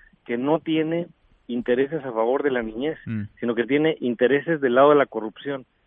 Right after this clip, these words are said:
Speaker 1: Y el presidente se coloca en corrupción porque ir contra el Estado de Derecho es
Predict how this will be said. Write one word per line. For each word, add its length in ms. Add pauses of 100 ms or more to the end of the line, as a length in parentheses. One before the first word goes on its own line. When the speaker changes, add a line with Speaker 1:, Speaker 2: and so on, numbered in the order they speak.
(140)
Speaker 1:
Y 60
el 80
presidente 600
se 140
coloca 480
en 80
corrupción 600 (720)
porque 480 (120)
ir 180
contra 260
el 80
Estado 300
de 60
Derecho 460
es 200